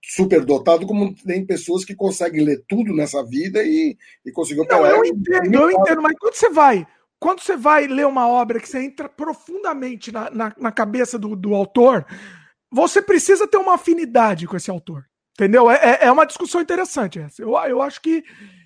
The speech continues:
Speaker 2: entendeu? Se não acaba, ó, comentário aqui da Francine, deixa eu bo-, bo-, botar aqui, ó.
Speaker 1: Só tem a Francine comentando?
Speaker 2: Não, tem um monte de gente que eu tô pon-, pondo dela. Desculpa aí, pessoal, vou pôr de vocês já, daqui a pouco. Tem um monte de gente comentando.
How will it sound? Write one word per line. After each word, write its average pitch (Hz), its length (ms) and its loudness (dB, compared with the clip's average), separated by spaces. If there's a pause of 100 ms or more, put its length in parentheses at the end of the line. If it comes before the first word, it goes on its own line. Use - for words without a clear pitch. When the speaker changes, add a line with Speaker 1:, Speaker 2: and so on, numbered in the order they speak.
(140)
Speaker 2:
entendeu? 247 440 4
Se - 160 -6
não 339 180 0
acaba, 359 320 -2 (220)
ó, 247 300 4 (160)
comentário 262 400 0
aqui 277 100 -2
da 277 100 0
Francine, 269 400 -8
deixa 185 180 -14
eu 214 40 -12
bo-, 220 220 -12
bo-, 208 240 -12 (360)
botar 196 220 -10
aqui, 185 160 -10
ó. 156 100 -10 (340)
Speaker 1:
Só - 140 -10
tem 165 140 -4
a 165 60 -4
Francine 156 440 -8
comentando? 113 460 -8 (400)
Speaker 2:
Não, 269 180 4
tem 269 140 2
um 269 40 2
monte 339 140 0
de 320 60 -2
gente 247 240 0
que 254 60 -4
eu 240 40 -4
tô 277 80 -4
pon-, 269 240 -2
pondo 262 280 0
dela. 226 160 0
Desculpa 277 300 -2
aí, 226 60 4
pessoal, 214 280 -4
vou 214 100 -2
pôr 247 260 0
de 208 120 -10
vocês 233 320 2
já, 175 140 -4
daqui 180 180 -8
a 202 40 -8
pouco. - 220 -16
Tem 214 80 -10
um 196 60 -6
monte 262 100 -4
de 254 80 -12
gente 233 140 -6
comentando. 214 340 -10